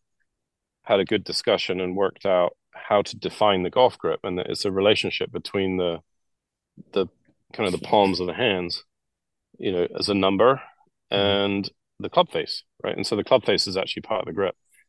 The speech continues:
Speaker 1: which is why it's, uh, super interesting to watch Scheffler create his grip, because he's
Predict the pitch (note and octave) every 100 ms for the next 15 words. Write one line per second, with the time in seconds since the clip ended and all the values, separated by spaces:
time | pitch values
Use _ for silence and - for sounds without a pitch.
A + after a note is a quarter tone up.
0 | _ - B2 A#2+ C#3+ C3 A2+ - - G#2
1 | G2 F2+ C3 G#2+ A2 A2+ G2 G2 F2+ F#2+
2 | - - - - - - G2 - E2+ D#2+
3 | - _ _ _ _ - _ _ _ -
4 | G2+ G2+ G2 F2 - E2+ - _ _ _
5 | _ A2 F#2+ F#2+ F#2 -